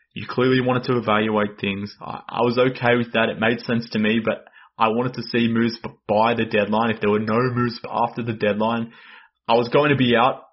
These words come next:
I couldn't imagine how you could retain all this, the, the same roster and just keep trugging along as if nothing was going to change. Like, that made no sense to me. But the fact that you've gone out and got a legit all-star,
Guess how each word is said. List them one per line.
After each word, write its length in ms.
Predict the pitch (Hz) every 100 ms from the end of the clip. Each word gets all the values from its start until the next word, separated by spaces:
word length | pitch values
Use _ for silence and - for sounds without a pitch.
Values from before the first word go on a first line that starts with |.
| _ _ _ _ -
I 100 | 117
couldn't 240 | - 139 131
imagine 360 | 123 120 120
how 240 | 107 113 117
you 140 | 113
could 160 | 113 117 -
retain 800 | 117 117 107 - 110 113 110 113
all 240 | 110 117 113
this, 160 | 113 -
the, 200 | - 113
the 100 | 110
same 340 | 110 113 107
roster 300 | 107 113 -
and 140 | 107 107
just 160 | 104 -
keep 160 | 120
trugging 320 | - 113 110
along 320 | 107 101 104 107
as 120 | 104
if 180 | 110 -
nothing 360 | 107 110 104 - - - - -
was 140 | 113
going 240 | 113 107
to 60 | 104
change. 440 | - 98 98 113
Like, 220 | 107 - -
that 180 | 104 95
made 220 | 110 110
no 160 | 107
sense 280 | 107 113 107
to 100 | -
me. 160 | 113 131
But 220 | 104 101
the 120 | - -
fact 220 | 117 -
that 80 | 107
you've 140 | 107
gone 260 | 110 104 107
out 160 | 107
and 140 | 92 104
got 220 | 98 -
a 20 |
legit 380 | 110 104 - 113
all-star, 720 | - 101 107 - 117 123 147